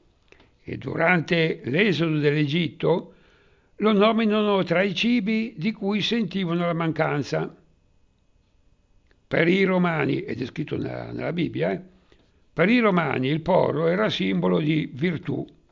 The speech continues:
Inoltre era caro ad, ad Apollo, perché, eh, poiché sua madre, eh, Latona, lo desiderò tanto.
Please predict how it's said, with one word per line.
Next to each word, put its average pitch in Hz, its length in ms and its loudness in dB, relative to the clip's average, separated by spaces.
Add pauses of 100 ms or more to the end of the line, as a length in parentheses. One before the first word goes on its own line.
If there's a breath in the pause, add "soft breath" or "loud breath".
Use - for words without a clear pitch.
(580 soft breath)
Inoltre 196 540 4
era 165 220 2
caro 151 460 2
ad, 135 120 -2
ad 131 400 -2
Apollo, 135 560 0
perché, 139 580 -2 (360 loud breath)
eh, - 360 -4
poiché 160 600 2
sua 185 240 0
madre, 170 600 -2 (1000 soft breath)
eh, 123 720 -8
Latona, 143 1160 -2 (520 soft breath)
lo 214 180 2
desiderò 185 640 0
tanto. 160 600 -4